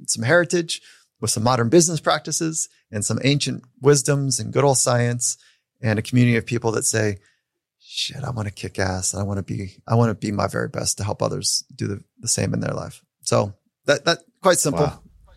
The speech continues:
Speaker 1: Yeah, cool, man.
Speaker 2: Quite simple, quite beautiful. And, uh, thank you so much, Doctor Michael Gervais, for allowing me to be part of this huge unfolding. It has been that. It's funny to look at it that,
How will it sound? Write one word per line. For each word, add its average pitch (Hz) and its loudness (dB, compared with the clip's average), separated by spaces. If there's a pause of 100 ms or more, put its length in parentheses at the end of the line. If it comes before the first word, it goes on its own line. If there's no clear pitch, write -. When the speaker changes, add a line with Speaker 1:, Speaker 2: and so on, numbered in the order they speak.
Speaker 1:
Yeah, 139 4
cool, 151 2
man. 123 4 (460)
Speaker 2:
Quite 107 4
simple, 92 2
quite 101 2
beautiful. 92 4
And, 98 4
uh, 95 4 (720)
thank 110 4
you 107 8
so 117 6
much, - 2 (160)
Doctor - -6
Michael 85 -2
Gervais, 85 0 (100)
for - 0
allowing 110 6
me 101 6
to - -6
be 95 -2
part 92 2
of 82 -4
this 85 -2 (160)
huge 90 -2 (240)
unfolding. 87 2
It 113 4
has 117 6
been 95 4
that. 87 2
It's 90 0
funny 113 4
to - 2
look 92 4
at 87 4
it 80 0
that, 87 2